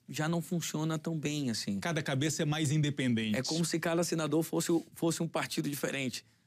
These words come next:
Speaker 1: Então, lógico, eu não sou senador, não posso falar tão bem para o Senado, mas é o que a gente tá ali ao lado consegue perce-, perceber. Então, o presidente afinou a questão do Congresso, vai form-, tá com a base muito.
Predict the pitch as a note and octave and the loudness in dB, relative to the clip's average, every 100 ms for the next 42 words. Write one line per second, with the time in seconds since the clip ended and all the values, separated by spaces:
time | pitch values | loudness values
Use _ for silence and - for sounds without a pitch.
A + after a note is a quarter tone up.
0 | _ _ - G#2 C3 C#3 D3 A#2+ - _ | _ _ -10 -2 0 0 0 -4 -8 _
1 | - C#3 A#2+ B2 B2 C3 D3+ C#3+ D#3 D#3+ | -4 -2 0 -2 -2 0 0 0 0 -2
2 | D#3 D#3+ D3 D3 C#3+ E3 C3 C#3+ D#3+ D#3 | -4 -2 -2 -2 -2 -4 -2 -4 -4 -8
3 | - _ _ _ - C#3+ C#3 C#3+ C3 C3 | -20 _ _ _ -4 -2 0 0 0 0
4 | C3 D3 C3+ D3 D3 D3+ - C#3 C3+ C3+ | 0 0 0 -2 -2 -4 -2 0 2 2
5 | B2+ C3 B2+ A#2+ _ _ _ - B2 C3+ | 2 0 -2 -4 _ _ _ -10 -6 -4
6 | B2 A#2+ B2+ C3 C3 - _ _ _ - | -4 -4 -4 -2 -2 -4 _ _ _ -4
7 | C3+ B2+ A#2 G2+ G2 - D#3+ - D3 D#3 | -2 -2 0 -2 -2 -6 -4 -4 -4 -6
8 | - - - - C#3 C3+ C3+ B2+ D3+ F3+ | -6 -14 -20 -6 -6 -2 2 2 2 -2
9 | - _ _ _ - G2+ G#2 - A2 G#2+ | -8 _ _ _ -16 -8 -8 -2 0 0
10 | A2 G#2 G2+ A2 B2 B2+ A2+ A2 A2 A2+ | 0 -2 -4 -2 -2 -2 -4 -2 -2 -2
11 | - - A#2 G#2+ - G#2+ A2 A2 G#2 G#2 | -4 -4 -2 -2 -2 -2 0 -2 0 2
12 | A2+ A#2+ A2+ F#2+ | 2 2 -2 -4